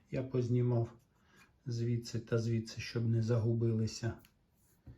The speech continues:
І зараз буду приводити це все до ладу. А так, в наступному ролику вже будемо,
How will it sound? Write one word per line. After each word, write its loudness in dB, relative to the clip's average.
І -20
зараз 0
буду 0
приводити 0
це -2
все -2
до 2
ладу. -2
А 0
так, -4
в 0
наступному 2
ролику 0
вже -2
будемо, -2